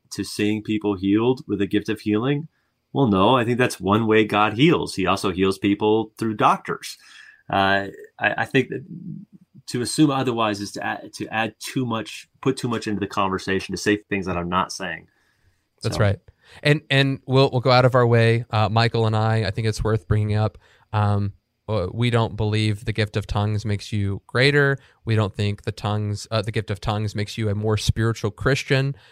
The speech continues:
Speaker 2: Uh, we do think the gifts of tongues is helpful. We think it edifies
Speaker 1: It's a
Speaker 2: you and
Speaker 1: gift,
Speaker 2: builds
Speaker 1: just
Speaker 2: you
Speaker 1: like
Speaker 2: up.
Speaker 1: any other. <laughs>
Speaker 2: Like
Speaker 1: Yeah.
Speaker 2: all the gifts, yeah. Um, uh, th-, I think that probably was gonna lead us into, I think this is our next question.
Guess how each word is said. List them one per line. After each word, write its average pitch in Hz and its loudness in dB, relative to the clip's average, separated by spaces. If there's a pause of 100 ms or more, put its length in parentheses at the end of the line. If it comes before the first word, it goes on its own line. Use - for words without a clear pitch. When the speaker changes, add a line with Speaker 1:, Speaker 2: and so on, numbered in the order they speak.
(120)
Speaker 2:
Uh, 101 -2
we 110 -4
do 117 -4
think 220 -6
the - -8
gifts 117 -2
of 110 -6
tongues 110 0
is 104 -2 (160)
helpful. - -2 (260)
We 117 -4
think 113 -2
it 110 -2
edifies 110 2
Speaker 1:
It's 104 2
a 180 4
Speaker 2:
you 202 6
and 127 4
Speaker 1:
gift, 117 -4
Speaker 2:
builds 113 2
Speaker 1:
just 123 2
Speaker 2:
you 110 2
Speaker 1:
like 131 4
Speaker 2:
up. 208 0
Speaker 1:
any 143 4
other. 113 0 (160)
<laughs> 143 -4
Speaker 2:
Like 120 2
Speaker 1:
Yeah. 185 4
Speaker 2:
all 170 6
the 165 0
gifts, 107 -2
yeah. - 2 (340)
Um, 113 0 (120)
uh, 113 -2
th-, 120 -8
I 131 0
think - -2
that 135 -4
probably 127 0
was 110 -6
gonna 110 -4
lead 123 -4
us 117 -6
into, 113 -4
I - -12
think 147 -10
this 117 -10
is 113 -8
our 107 -4
next 104 -4
question. 117 -4